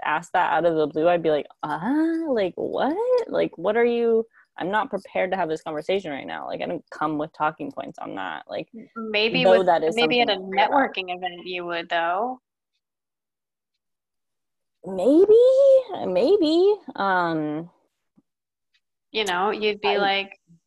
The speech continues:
Speaker 2: it could be anything from, like, "How do you feel about climate change?" to, like, y-, which is a huge fucking ask, and I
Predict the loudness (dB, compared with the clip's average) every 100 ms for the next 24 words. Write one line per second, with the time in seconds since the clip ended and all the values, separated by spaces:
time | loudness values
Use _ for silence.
0 | _ _ _ _ _ _ -20 _ _ _
1 | -6 -6 -4 -4 -4 -4 -6 -8 -8 -8
2 | -6 -6 -6 -6 -6 -6 -6 -6 -6 -8
3 | -8 -10 -12 -14 -14 -12 -12 -10 -8 -4
4 | 0 0 -2 -8 -20 _ _ _ _ -16
5 | -10 -8 -10 -12 -16 -18 -8 -4 -4 -4
6 | -10 -4 -2 -2 -4 -6 -4 -6 -6 -4
7 | -4